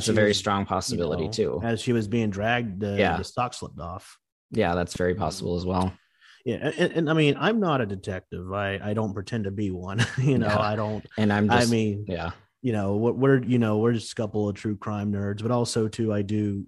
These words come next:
Speaker 1: you know, a lot of journalism and research into this stuff to the point where I bought a two hundred dollar book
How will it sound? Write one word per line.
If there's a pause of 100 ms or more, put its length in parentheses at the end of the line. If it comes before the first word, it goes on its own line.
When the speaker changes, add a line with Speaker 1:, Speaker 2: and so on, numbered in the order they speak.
Speaker 1:
you
know,
a
lot
of
journalism
and
research
into
this
stuff
to
the
point
where
I
bought
a (380)
two
hundred
dollar
book